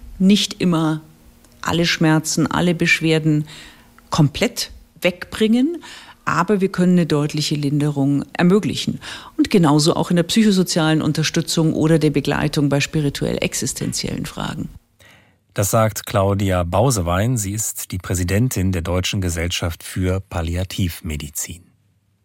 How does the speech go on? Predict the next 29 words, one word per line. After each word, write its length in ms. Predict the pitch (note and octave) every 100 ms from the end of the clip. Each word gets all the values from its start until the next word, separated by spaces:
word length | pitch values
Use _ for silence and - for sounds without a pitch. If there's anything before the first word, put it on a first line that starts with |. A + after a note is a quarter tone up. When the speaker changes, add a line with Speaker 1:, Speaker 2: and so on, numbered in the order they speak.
| _
Speaker 1:
Was 300 | - F3 -
häufig 480 | G#3 C#4+ - C4+ - - - -
eine 340 | F#3+ G3+ F#3
große 460 | - D#3+ G3 - C#4
Sorge 400 | A3+ G#3+ A#3+ B3
ist, 300 | C4 - - - - - -
wie 240 | F3+ G3
geht's 320 | E3+ E3+ -
denn 160 | F3 D3+
mit 140 | D3
mir 200 | D3 D3
weiter? 440 | B2+ C#3 D3+ A3 D4+ - - - - -
Werde 320 | D3 G3+ B3
ich 260 | - G#3+ -
vielleicht 460 | G3 F#3 E3 - _ _ _
in 200 | F3+ D#3+
Zukunft 520 | - - D4+ A#3+ G3+ -
starke 360 | - F#3 F#3+
Symptome 680 | F3+ F#3 F3 F3 F#3+ F#3 E3+
haben? 380 | E3 E3 E3 D#3+
Werde 260 | D#3+ D#3+
ich 240 | - D3+ -
sehr 220 | C#3+ C3
leiden? 500 | B2+ - F3 G3+ E4 - - -
Also 300 | - F3+ F3
die 320 | D#3 E3 D#3 - -
Sorge 540 | D#3+ D#3 G3+ C#4 B3+ G3+
und 160 | -
Angst 480 | - F#3 F3+ - -